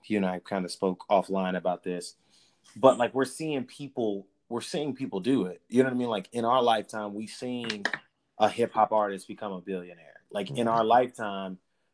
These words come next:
Speaker 1: we've seen, you know, an N B A player become a billionaire and an owner. Obviously, he was extremely exceptional at it, but
Speaker 2: Mm-hmm.
Speaker 1: we've seen that. And, like, I don't even know in our parents' lifetime, I could be wrong. Obviously, maybe some random people living in, you know, Africa or something.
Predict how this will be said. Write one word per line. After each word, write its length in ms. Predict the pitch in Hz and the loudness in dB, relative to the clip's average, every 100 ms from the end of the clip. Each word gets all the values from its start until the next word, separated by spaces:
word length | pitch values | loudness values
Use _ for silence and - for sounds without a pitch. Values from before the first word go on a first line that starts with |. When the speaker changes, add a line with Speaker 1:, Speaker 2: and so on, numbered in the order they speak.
| _ | _
Speaker 1:
we've 160 | 117 107 | -12 -12
seen, 640 | - 127 127 117 107 101 | -8 -6 -6 -6 -8 -8
you 140 | 101 101 | -4 -2
know, 180 | 92 | -4
an 160 | 107 107 | -4 -6
N 180 | 107 113 | -4 -4
B 180 | 104 110 | 0 0
A 80 | 104 | 0
player 300 | 107 98 95 | 0 0 0
become 260 | 95 107 | -2 -2
a 60 | 92 | 0
billionaire 500 | 95 104 101 95 95 | 2 2 2 -2 -2
and 80 | 90 | -4
an 80 | 98 | -2
owner. 300 | 101 90 90 | -2 -2 2
Obviously, 460 | 104 92 - 95 | 0 0 -8 -10
he 140 | 90 95 | -10 -16
was 280 | 87 - - - | -14 -16 -16 -16
extremely 520 | 92 - 113 101 92 | -10 -2 0 2 -2
exceptional 600 | 95 180 202 - 95 90 | 2 6 6 4 -4 -4
at 100 | 90 | -6
it, 160 | 92 - _ _ - 139 | -6 -10 _ _ -10 0
but 160 | 143 131 | 0 2
Speaker 2:
Mm-hmm. 20 | |
Speaker 1:
we've 180 | 131 123 | 0 0
seen 360 | - 196 190 | -4 0 0
that. 260 | 113 90 - | -2 -6 -10
And, 160 | 113 110 | -8 -6
like, 180 | 113 110 | -6 -2
I 80 | 131 | -2
don't 200 | 147 147 | 0 -6
even 260 | 127 120 120 | -8 -8 -6
know 380 | 135 135 127 | -6 -4 -6
in 160 | - 117 | -8 -8
our 160 | 110 101 - - | -8 -8 -16 -14
parents' 420 | - 104 101 - | -8 -6 -6 -6
lifetime, 760 | 101 92 92 - 90 90 92 95 _ _ _ - | -6 -4 -8 -12 -12 -10 -10 -12 _ _ _ -10
I 60 | |
could 140 | - 123 | -6 -4
be 120 | 110 | 2
wrong. 380 | 117 127 107 101 | 2 4 2 0
Obviously, 400 | 104 95 101 95 | -4 -4 -6 -4
maybe 260 | 95 95 | -4 -6
some 180 | - 90 | -10 -12
random 300 | 92 95 92 | -8 -6 -6
people 300 | - 95 90 | -8 -8 -6
living 200 | 90 92 | -6 -6
in, 220 | 90 87 - | -8 -10 -12
you 100 | 95 | -12
know, 140 | 85 82 | -10 -6
Africa 420 | 101 98 95 - | -4 -4 -6 -6
or 100 | 82 | -10
something. 400 | - - _ - | -10 -14 _ -18